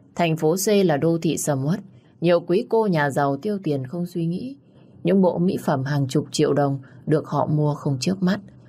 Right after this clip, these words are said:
Mà mới hơn sáu giờ, Đan Thư phải tính tiền luôn tay. Vừa dành tay được một chút, Thư bỗng nghe giọng nói của một cô gái xinh đẹp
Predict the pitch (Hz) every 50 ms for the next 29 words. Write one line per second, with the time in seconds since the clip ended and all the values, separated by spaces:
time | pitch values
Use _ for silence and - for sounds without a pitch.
0 | _ _ _ _ _ _ _ _ _ _ _ _ _ _ _ _ _ _ 160 160
1 | 156 147 151 147 143 160 180 175 160 156 156 147 - 151 143 151 160 160 165 147
2 | 139 135 127 127 - _ _ - 170 175 185 185 190 190 202 196 185 190 156 139
3 | 127 127 - 156 143 165 196 - 170 143 131 127 135 147 156 151 151 143 151 147
4 | 143 135 - - _ _ _ _ _ _ _ _ _ 175 160 160 - 170 151 147
5 | 147 147 202 202 190 147 147 135 135 135 135 139 135 - 185 202 240 254 - _
6 | _ _ _ _ _ - 196 190 180 170 156 208 202 190 180 160 - 147 - -
7 | 139 135 135 135 147 196 185 - 143 131 131 127 - 151 143 - 143 139 147 165
8 | - - 180 165 156 - 147 131